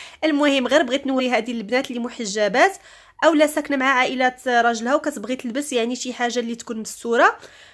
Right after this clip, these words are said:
واخا هي هذيك الفوقيه راها كتلبس بوحدها فحال الكاميسون، ولكن، آه، تقدر، تقدريو ديروها مع السروال. انا شخصياً حمقني السروال، يعني، كيجي زوين في اللبسه،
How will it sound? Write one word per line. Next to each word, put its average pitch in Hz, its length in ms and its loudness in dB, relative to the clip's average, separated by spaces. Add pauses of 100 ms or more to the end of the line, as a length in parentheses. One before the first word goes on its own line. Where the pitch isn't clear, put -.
واخا 269 240 2
هي 339 180 4
هذيك 330 240 0
الفوقيه 311 380 -2
راها 285 160 4
كتلبس 262 460 -6
بوحدها 240 400 -4
فحال 339 240 -2
الكاميسون، 285 540 -2
ولكن، 302 480 2
آه، 254 180 -2
تقدر، 262 580 -4
تقدريو 285 520 -2
ديروها 254 360 -2
مع 202 140 -6
السروال. 269 480 2 (560)
انا 311 160 4
شخصياً 285 380 -2
حمقني 277 480 -4
السروال، 247 400 -2
يعني، 233 220 -2
كيجي 226 320 -8
زوين 226 360 -2
في 285 140 -8
اللبسه، 233 500 0